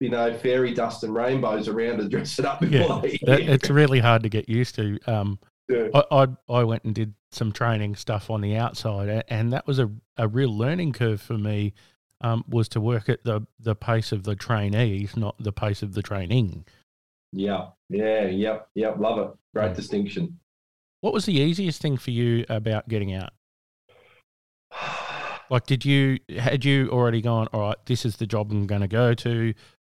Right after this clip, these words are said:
Speaker 2: applied for jobs and had that financial security in the back of your head squared away?
Speaker 1: Yeah, yeah, look, I, I was fortunate enough. Um, the original boss that I spoke to that I left and came back and he told,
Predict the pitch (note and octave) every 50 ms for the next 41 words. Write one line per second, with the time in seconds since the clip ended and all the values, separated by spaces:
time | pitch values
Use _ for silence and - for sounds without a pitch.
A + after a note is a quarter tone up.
0 | _ - G#2 G2 - - A2 A2+ A2 A2 G#2+ G2 - A#2 G2+ - A2+ G#2 G#2 G#2
1 | G2 G2 G2 - - A2 G2 F#2 F#2 A2 G#2 G2+ G2 G2 G2+ F#2+ - - - -
2 | - - - G#2+ G2+ G#2 G#2 A#2+ A2 - A#2 A2 - A2 G2+ - - A#2+ A2 F2+
3 | F2+ A2 G#2+ G2+ G#2+ G2+ G2+ G#2 G#2 - G2+ F2+ A2+ A2 F#2 - - - G#2+ G#2+
4 | G2+ G2 G#2+ A#2 D3 F3+ F3 _ _ _ _ _ _ _ _ _ - - - -
5 | _ - - E3+ E3 E3 E3 D#3 C3+ - - - - - - D3+ D3 C#3+ C#3+ D3
6 | D3 D3 D3 C#3+ C#3 C#3+ - D#3 D3+ D3 D3 D3 D3 - - D#3+ D#3+ D#3+ D#3+ -
7 | D3 C#3 C3+ B2+ B2+ B2+ - - _ _ _ _ _ - A#2 A#2+ A#2+ B2 B2 A#2+
8 | A#2+ A#2+ - - C3 C3 B2+ C#3+ E3 D#3 D3 C#3+ C3+ B2 - C#3+ C#3+ D3+ - -
9 | D3 C3 B2+ B2+ B2+ - - - C#3+ C#3+ C#3+ C#3+ - - D3 C#3+ C#3 B2+ C3 B2+
10 | B2 A#2+ A#2+ A#2+ A#2 A#2+ C3+ C#3+ C#3+ C#3+ C#3+ B2 A#2 G#2+ - C3+ C3 B2 A#2 B2
11 | C3 C3+ C#3 C3+ C3 A#2+ G#2+ - C#3 B2+ B2+ -